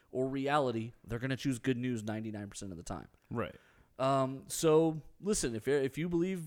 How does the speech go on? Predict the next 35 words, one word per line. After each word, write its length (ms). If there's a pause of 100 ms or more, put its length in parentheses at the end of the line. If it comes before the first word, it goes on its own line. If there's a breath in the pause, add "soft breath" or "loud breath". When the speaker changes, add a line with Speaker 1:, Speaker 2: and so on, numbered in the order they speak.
(200)
Speaker 1:
when, 400
you 80
know, 140
President 380
Trump 200
says 300
things 260
like, 300
"We've 120
got 160
this 140
under 180
control 640
and 220 (480 soft breath)
we're 140
taking 260
care 200
of 80
it, 120
and 140
very, 240
very 200
soon 280
it's 100
all 120
gonna 120
be 120
fine 360
and 120
it's 80
gonna 160
be, 80
go 160
away 300
and 140